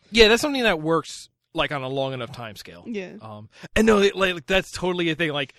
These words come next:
Speaker 1: there's a part where characters in that get depressed and they go hide in their room and watch the show over and
Speaker 2: <laughs>
Speaker 1: over again. Like, they do, like, the, I was gonna say the Adam Song thing, where they just, like, watch a certain episode on repeat or whatever.
Speaker 2: Yeah.
Speaker 1: Um,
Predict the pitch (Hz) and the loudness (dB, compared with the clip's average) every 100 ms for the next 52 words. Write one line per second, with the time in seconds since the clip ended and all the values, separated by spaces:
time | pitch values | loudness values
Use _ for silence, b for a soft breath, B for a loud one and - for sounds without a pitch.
0 | b b - 165 160 170 - 165 165 151 | b b -4 -2 0 -2 0 -2 0 -4
1 | 147 - 147 147 151 135 143 139 143 147 | -6 -2 -2 -2 -6 -6 -4 -4 -2 -4
2 | 151 156 151 - 139 147 190 - 165 151 | -4 -6 -8 -6 0 0 0 -4 -4 0
3 | 147 147 147 - 151 147 143 139 131 143 | 0 0 -2 0 0 0 -4 -4 -6 -6
4 | 143 139 131 135 127 139 - 147 143 135 | -6 -6 -4 -2 -4 -8 -6 -4 -2 -2
5 | 131 311 135 - 127 120 117 117 123 123 | 0 0 -2 -6 -6 -8 -10 -8 -8 -8
6 | 131 131 135 123 113 120 110 b b b | -8 -8 -8 -8 -8 -10 -10 b b b
7 | b b _ _ - 131 156 156 135 131 | b b _ _ -16 -8 -6 -6 -6 -8
8 | 110 120 131 123 - 131 123 120 127 120 | -6 -6 -6 -12 -8 -8 -8 -8 -8 -6
9 | 123 117 117 120 120 123 120 131 135 123 | -8 -10 -10 -10 -4 -4 -6 -10 -10 -10
10 | 120 127 131 117 110 - 120 131 151 165 | -10 -8 -8 -10 -12 -14 -8 -4 -2 -4
11 | 185 240 269 208 190 113 110 110 | -4 -6 -6 -6 -8 -12 -14 -18